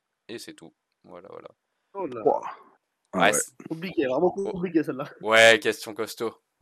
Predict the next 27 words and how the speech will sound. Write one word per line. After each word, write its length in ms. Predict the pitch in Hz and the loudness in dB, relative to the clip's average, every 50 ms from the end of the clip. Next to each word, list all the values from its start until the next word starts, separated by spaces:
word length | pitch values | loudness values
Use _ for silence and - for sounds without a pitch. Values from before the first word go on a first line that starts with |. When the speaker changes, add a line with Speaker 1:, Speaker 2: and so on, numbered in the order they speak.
| - | -18
Speaker 1:
J'ai, 420 | 90 90 110 104 101 101 98 98 95 | -16 -12 -8 -6 -6 -6 -6 -6 -8
j'ai 140 | 92 101 98 | -12 -14 -16
commencé 360 | - - 104 101 - - 101 | -14 -14 -14 -14 -12 -16 -16
tranquille, 440 | 98 - 95 90 - _ 101 101 101 | -16 -18 -20 -20 -20 _ -16 -16 -16
donc, 240 | 95 92 87 - - | -16 -20 -18 -18 -18
euh... 80 | 87 82 _ _ _ _ _ _ _ _ - - - - - _ _ _ - - | -18 -18 _ _ _ _ _ _ _ _ -20 -20 -20 -20 -20 _ _ _ -4 -2
Euh, 760 | 98 101 101 101 101 101 101 101 101 101 98 98 98 104 | 0 2 2 2 2 2 2 2 2 2 0 0 -2 -2
donc 220 | 113 147 190 190 165 | -4 -6 -8 -6 -2
deux 120 | 160 160 151 | 0 2 2
un, 80 | 151 | 2
du 100 | 143 123 | 0 -2
coup, 120 | - - 127 | -8 -10 -8
pour 140 | - 127 117 | -4 -4 -4
Antoine. 300 | 113 - - 123 127 123 | -4 -2 -2 -2 -2 -2
Et 60 | 110 | -2
dernière 300 | 104 110 107 113 110 - | -2 -2 0 0 -2 -2
question, 400 | - 113 104 - - 123 117 110 | -4 -6 -8 -8 -12 -10 -6 -4
euh, 120 | 101 95 | -4 -4
avant 320 | 87 - 60 73 90 101 98 | -4 -4 -8 -8 -8 -10 -14
de 60 | 95 | -16
clôturer, 540 | - - 101 - - - 104 98 104 104 98 | -16 -18 -18 -16 -14 -12 -10 -8 -8 -6 -6
euh, 440 | 90 87 85 85 85 85 87 87 87 | -6 -8 -8 -10 -12 -12 -14 -14 -16
ce 160 | - - 92 | -16 -18 -18
petit, 440 | 87 - - - - 92 92 92 92 | -20 -20 -20 -20 -20 -20 -20 -18 -18
cette 180 | - - - | -18 -18 -20
petite 180 | - - - - | -20 -20 -20 -20
émission. 460 | 101 101 101 101 - - 123 131 135 | -18 -16 -14 -14 -12 -10 -12 -12 -14